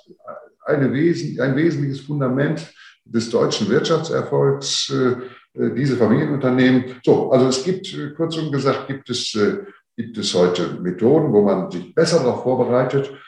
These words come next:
Äh, und das ist ganz interessant dann, also wir haben das auch schon alles durchgemacht, äh, wie, äh, erleichtert die Belegschaft ist, wenn sie das erfährt.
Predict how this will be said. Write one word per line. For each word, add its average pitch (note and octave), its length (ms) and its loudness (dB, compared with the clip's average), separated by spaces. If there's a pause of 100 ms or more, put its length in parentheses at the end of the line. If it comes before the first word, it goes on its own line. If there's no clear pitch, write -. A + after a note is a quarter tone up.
(240)
Äh, G#2 260 4
und A2+ 400 2
das B2 120 4
ist - 40 -4
ganz D#3+ 140 -2
interessant D3 500 -4
dann, C#3 200 2
also F#2+ 200 -8
wir G2 100 -6
haben G#2+ 140 0
das - 220 -4
auch - 160 -6
schon D3+ 440 -2
alles A#2+ 240 -6
durchgemacht, C3+ 720 -4 (440)
äh, A2 140 0 (280)
wie, A2+ 420 6
äh, G2 460 2
erleichtert C3+ 720 4
die A#2+ 40 2
Belegschaft - 560 0
ist, G#2 200 -12
wenn G2 100 -8
sie G#2+ 100 -6
das A2 160 -6
erfährt. - 480 -10